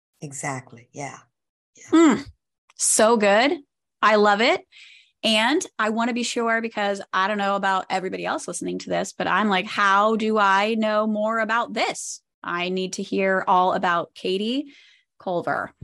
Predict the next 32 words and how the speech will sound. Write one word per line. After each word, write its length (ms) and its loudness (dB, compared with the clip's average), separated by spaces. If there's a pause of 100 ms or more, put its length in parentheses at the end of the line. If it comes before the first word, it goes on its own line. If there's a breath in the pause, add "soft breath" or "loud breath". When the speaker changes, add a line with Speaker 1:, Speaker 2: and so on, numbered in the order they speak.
(220 loud breath)
Speaker 2:
So 180 0
tell 280 2
me, 240 2
Katie, 400 -2
how, 420 0
if 140 -6
people 200 -2
are 160 0
wanting 340 -2
to 160 -10
know 140 -6
more 140 -2
about 240 -2
you, 100 -2
what 180 -6
can 180 -6
they 100 -4
do? 420 -6 (440)
Speaker 1:
Uh, 160 0
my 280 2
website 720 0 (140)
is 640 -6 (840)
song 720 -2
to 280 -6
gaia 580 0 (180)
dot 340 -2
com. 520 -6 (100)
That's 240 -4 (120)
S 320 -2
O 280 2
N 320 -2
G 640 0